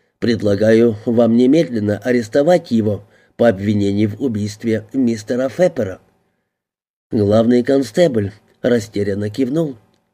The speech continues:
Стоявший у двери полисмен, тот самый, который проводил мистера Брайта из приёмной сюда, в кабинет, подошёл к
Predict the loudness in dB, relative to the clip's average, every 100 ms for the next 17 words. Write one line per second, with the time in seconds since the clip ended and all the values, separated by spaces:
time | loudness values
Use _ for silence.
0 | _ _ _ _ _ _ -10 -2 2 4
1 | 2 2 0 2 0 4 4 4 4 2
2 | 2 0 2 2 2 -4 _ _ _ _
3 | 0 0 2 4 4 2 0 -2 0 0
4 | 0 0 0 2 2 2 0 0 -2 0
5 | 2 2 2 -6 -8 -10 -4 -2 0 -2
6 | -2 -2 -2 0 0 0 -4 -2 2 2
7 | 0 -2 _ _ _ _ _ _ -2 0
8 | 2 0 0 -2